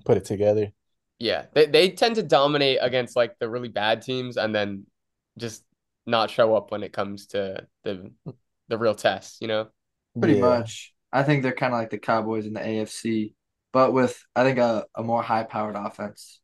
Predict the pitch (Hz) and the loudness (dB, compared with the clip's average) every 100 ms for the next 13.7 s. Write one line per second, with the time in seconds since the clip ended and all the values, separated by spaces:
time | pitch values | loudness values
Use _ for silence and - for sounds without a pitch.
0 | _ 123 110 98 113 139 156 131 139 170 | _ 2 2 0 -2 4 4 6 6 4
1 | 120 110 120 113 101 101 - - 135 165 | 2 -6 -2 -2 -2 -8 -10 -6 0 2
2 | - - 170 165 156 147 151 131 131 123 | 2 4 4 6 4 4 2 2 2 2
3 | 131 139 135 120 123 123 123 117 113 117 | 2 2 2 0 -4 -8 -6 -6 -6 -4
4 | 107 104 101 98 - _ _ - 120 - | 0 2 0 -4 -12 _ _ 4 4 4
5 | 113 113 107 110 104 107 101 101 104 98 | 2 2 2 0 0 2 0 0 -2 -4
6 | 98 98 - _ _ _ _ 113 104 101 | -12 -14 -20 _ _ _ _ -10 -6 -6
7 | 85 - 104 101 101 117 113 107 92 104 | -6 -6 -8 -8 -8 -8 -8 -8 -8 -8
8 | 117 127 113 113 107 - _ _ _ _ | -6 -4 -4 -4 -8 -10 _ _ _ _
9 | - 113 107 110 113 110 104 107 104 - | -6 -2 -2 -2 -4 -6 -10 -8 -8 -10
10 | - 110 101 113 110 - _ _ _ _ | -10 -8 -6 -4 -4 -8 _ _ _ _
11 | _ _ _ - 113 107 - 113 117 107 | _ _ _ -12 -8 -8 -8 -6 -4 -2
12 | 104 - - 107 107 113 113 113 - 107 | -2 -4 -6 -6 -6 -6 -4 -4 -6 -8
13 | 107 117 113 113 110 - | -6 -4 -4 -4 -6 -10